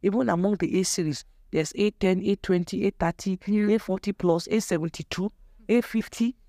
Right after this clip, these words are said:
Speaker 1: Which one are you? They all operate in different dimensions.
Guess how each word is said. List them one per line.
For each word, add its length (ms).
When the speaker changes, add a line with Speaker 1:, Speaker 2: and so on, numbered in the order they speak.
Speaker 1:
Which 280
one 280
are 120
you? 260
They 100
all 280
operate 400
in 120
different 360
dimensions. 680